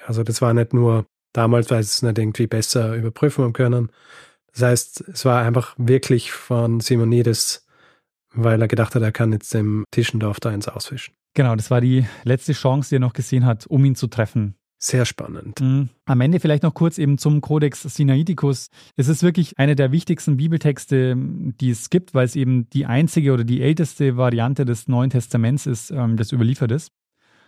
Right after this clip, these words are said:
Speaker 2: Und steht eben auf einer Stufe mit dem Codex Vaticanus, der im Vatikan ist.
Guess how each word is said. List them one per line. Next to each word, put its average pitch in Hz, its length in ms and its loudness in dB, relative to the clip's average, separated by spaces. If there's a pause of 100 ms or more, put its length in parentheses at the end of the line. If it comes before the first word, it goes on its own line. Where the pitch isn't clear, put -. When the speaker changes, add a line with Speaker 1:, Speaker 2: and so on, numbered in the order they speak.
(420)
Speaker 2:
Und 139 260 2
steht 151 200 2
eben 147 140 4
auf 131 120 2
einer 147 220 2
Stufe 151 280 2
mit 131 120 2
dem 127 200 2
Codex 135 380 -2
Vaticanus, 120 640 0
der 117 140 -4
im 107 100 -2
Vatikan 117 540 -4
ist. - 280 -14